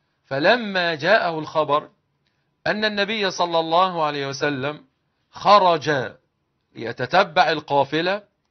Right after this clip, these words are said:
وليقطع الطريق عليهم، يتتبع القافلة، فإن أبا سفيان أخذ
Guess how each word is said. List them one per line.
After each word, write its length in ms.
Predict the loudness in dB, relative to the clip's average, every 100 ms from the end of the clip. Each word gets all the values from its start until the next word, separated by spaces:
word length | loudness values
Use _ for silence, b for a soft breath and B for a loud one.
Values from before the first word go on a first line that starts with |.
| _ _ _
وليقطع 760 | -10 -2 2 2 0 -4 -4 -4 -10 _ _ _ _ _ _
الطريق 540 | -10 -8 -4 -2 -2 -2
عليهم، 640 | -2 0 -2 -4 -8 -10 _ _ _ _ _ _ _
يتتبع 560 | -12 -4 0 0 0 -2
القافلة، 560 | -4 -8 -6 -8 -8 -14 _ _ _ _ _
فإن 400 | -8 -4 -2 2
أبا 300 | 2 2 0
سفيان 680 | -2 -4 0 0 0 -4 -18 _ _ _ _ _ _
أخذ 680 | 0 2 0 -2 2 0 0